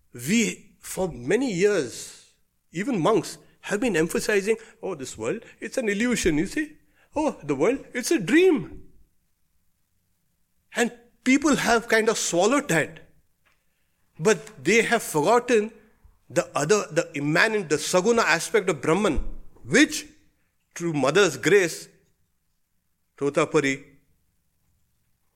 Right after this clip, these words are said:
received and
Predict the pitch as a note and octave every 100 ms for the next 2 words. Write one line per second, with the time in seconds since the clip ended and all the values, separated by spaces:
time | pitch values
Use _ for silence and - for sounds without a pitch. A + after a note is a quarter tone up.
0 | _ _ _ F#2+ A#2 - F#3 G3+ A2+ -
1 | _ _ _ _ _ _ _ B2+ D3+ F3+
2 | G3 F3+